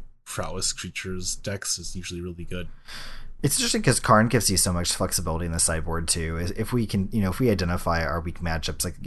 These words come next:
Speaker 2: we have a Wurmcoil Engine in the sideboard right now, but, like, imagine if you d-, d-, you know,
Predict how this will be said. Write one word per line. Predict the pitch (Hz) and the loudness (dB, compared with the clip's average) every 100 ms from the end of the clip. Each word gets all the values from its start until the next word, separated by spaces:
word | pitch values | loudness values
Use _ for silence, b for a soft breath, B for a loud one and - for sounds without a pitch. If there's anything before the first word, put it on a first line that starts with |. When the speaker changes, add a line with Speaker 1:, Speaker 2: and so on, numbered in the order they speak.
| 120 107 | -6 -2
Speaker 2:
we | 113 | 2
have | 113 | 2
a | 87 | 2
Wurmcoil | 87 87 - 87 82 78 80 | 0 -2 0 0 2 0 -2
Engine | 101 90 85 | -2 0 0
in | 80 | 0
the | 80 | 2
sideboard | - 85 80 78 | 2 2 0 -2
right | - | 0
now, | 170 170 160 | 6 8 8
but, | 156 101 | 6 2
like, | 101 104 117 | 4 2 2
imagine | 117 143 147 143 | 4 6 6 2
if | - | 2
you | 107 95 87 85 | 2 2 0 -4
d-, | - 95 - 95 | -8 -8 -4 -2
d-, | 87 | -2
you | 85 | 0
know, | 80 | 0